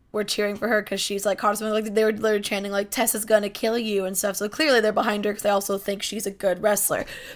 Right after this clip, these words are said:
But then moments would happen that would just seem so against that, like the, the promo footage I showed of her and, like, summing up her issues and, like, or the feud, I guess, with Callahan.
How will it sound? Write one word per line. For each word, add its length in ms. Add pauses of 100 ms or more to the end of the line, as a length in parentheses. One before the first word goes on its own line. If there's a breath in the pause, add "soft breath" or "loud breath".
(100)
But 400 (360 loud breath)
then 240
moments 380
would 120
happen 500 (380 loud breath)
that 180
would 120
just 220
seem 220
so 520 (640)
against 580
that, 360 (240 loud breath)
like 280
the, 300
the 560
promo 420
footage 240
I 40
showed 260
of 80
her 160
and, 120
like, 240 (360)
summing 400
up 180
her 140
issues 480
and, 160
like, 160
or 160
the 80
feud, 400
I 80
guess, 200
with 140
Callahan. 460